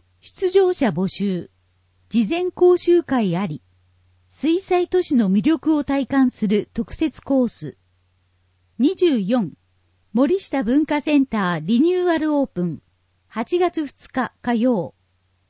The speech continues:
田川水宝野良黒館にも新コーナーを開設。二十五、みんなのミュージカル、本区。出演者オーディション。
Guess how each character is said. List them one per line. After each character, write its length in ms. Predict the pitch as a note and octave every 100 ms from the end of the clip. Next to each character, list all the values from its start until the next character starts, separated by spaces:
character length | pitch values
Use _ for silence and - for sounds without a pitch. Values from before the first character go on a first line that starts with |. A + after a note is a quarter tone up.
| -
田 100 | F4+
川 300 | F#4+ F#4 D4+
水 260 | - C#4+ C4+
宝 340 | G3+ G3 F3
野 160 | F#3 A#3+
良 140 | D#4+
黒 240 | - E4+ D#4+
館 200 | C4 A#3
に 200 | G#3+ G3
も 180 | E3+ -
新 320 | - F4 F#4
コ 180 | F#4 F4+
ー 40 |
ナ 240 | E4 C4 A3+
ー 20 |
を 140 | E3+
開 240 | - A3+ G#3+
設。 420 | A3+ - - D3+ _ _ _ _ _ _ _ _ _ _ _ -
二 160 | E4+
十 260 | F4+ D#4 G#3
五、 300 | - G3+ - _ _ _ _
み 160 | G#3 D#4
ん 100 | G4
な 80 | G4+
の 160 | E4+
ミ 140 | B3 C#4+
ュ 80 | D4
ー 20 |
ジ 120 | A3+
カ 180 | A3 G#3
ル、 200 | E3 - _ _
本 300 | - F4 E4
区。 320 | - - E3 _ _ _ _ _ _ _
出 320 | - - F#4
演 160 | F#4 F#4
者 240 | F4+ E4+
オ 100 | E4
ー 20 |
デ 80 | C4
ィ 20 |
シ 160 | C#4+ F#3+
ョ 60 | D#3+
ン。 160 | -